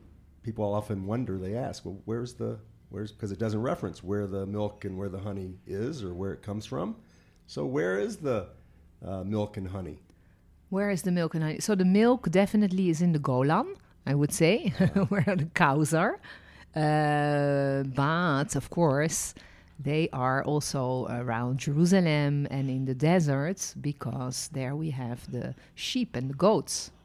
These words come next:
Speaker 2: right?
Speaker 1: Yeah.
Speaker 2: And I guess those were the, the animals that were there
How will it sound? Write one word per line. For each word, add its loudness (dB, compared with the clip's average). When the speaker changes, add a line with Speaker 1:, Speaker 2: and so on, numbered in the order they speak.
Speaker 2:
right? -4
Speaker 1:
Yeah. -8
Speaker 2:
And -2
I 0
guess 2
those 4
were 0
the, -2
the -6
animals 0
that -4
were 0
there 2